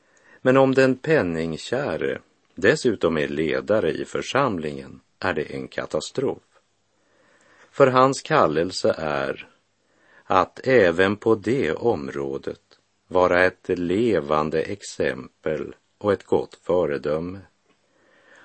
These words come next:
Och det här är inte minst viktigt för de som ansvarar för församlingens, missionens eller organisationens ekonomi.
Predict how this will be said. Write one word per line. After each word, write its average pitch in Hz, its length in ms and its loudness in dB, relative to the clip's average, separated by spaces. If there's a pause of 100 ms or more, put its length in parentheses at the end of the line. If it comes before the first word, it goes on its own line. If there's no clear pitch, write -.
Och 107 100 2
det 113 120 6
här 110 340 0
är 90 60 4
inte 92 320 2
minst 76 400 -2
viktigt 104 560 -6
för 92 140 2
de 82 200 2
som 80 180 0
ansvarar 78 800 0
för 76 280 -2
församlingens, 90 1040 -2
missionens 82 840 -2
eller 85 500 2
organisationens 87 1400 -4
ekonomi. 90 760 -4